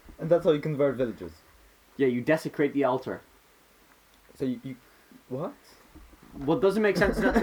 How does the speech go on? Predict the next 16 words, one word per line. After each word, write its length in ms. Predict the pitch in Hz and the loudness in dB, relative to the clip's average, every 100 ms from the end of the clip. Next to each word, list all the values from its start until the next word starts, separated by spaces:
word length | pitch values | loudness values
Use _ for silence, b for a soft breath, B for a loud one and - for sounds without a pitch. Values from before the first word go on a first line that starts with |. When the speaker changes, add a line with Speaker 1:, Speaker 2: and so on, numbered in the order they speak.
| 262 | 2
Speaker 2:
the 60 | 240 | 4
Speaker 1:
<laughs> 0 | |
Speaker 2:
dagger 420 | 170 175 202 202 | 4 6 4 2
goes 360 | 151 151 156 | 2 2 2
all 160 | 143 147 | 2 0
the 80 | 143 | 2
way 260 | 143 143 123 | 2 2 2
into 260 | 147 139 120 | 0 -2 -4
the 80 | |
stone, 560 | 120 - 127 131 180 233 - | -8 -4 0 0 -2 -6 -4
and 180 | 123 | -2
you 80 | 135 | -2
just 240 | 110 117 - - - - - | -4 -10 -14 -20 -20 -20 -12
slash 260 | 117 123 98 | -8 -8 -8
it 40 | |
off. 160 | 113 | -8